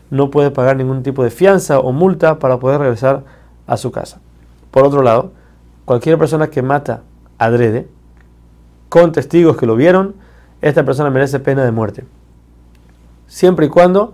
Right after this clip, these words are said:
la forma como lo mató era una forma que la persona tenía que morir por eso. Quiere decir que si el utensilio que el asesino usó para matar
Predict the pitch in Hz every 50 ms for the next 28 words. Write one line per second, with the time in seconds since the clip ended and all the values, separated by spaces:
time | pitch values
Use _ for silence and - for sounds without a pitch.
0 | - - - - - - 135 131 127 - 170 180 180 185 175 156 147 139 135 131
1 | 127 127 127 165 165 156 147 139 135 135 - 139 139 143 147 143 - - 139 143
2 | 151 - - _ _ _ _ _ _ - - 127 120 113 120 120 - 139 139 127
3 | 131 120 131 135 131 131 131 120 120 117 120 127 127 127 - - 117 113 110 -
4 | - - _ - - 139 139 131 127 - 131 120 - 120 - 123 120 123 123 131
5 | 131 127 - 180 180 175 175 175 175 - _ _ _ _ _ _ _ _ _ _
6 | _ - 131 127 123 110 117 113 - - 151 143 123 107 - - 131 120 - 135
7 | 107 - - - _ _ _ _ _ _ _ - 127 120 120 117 120 120 117 143
8 | 143 143 - - -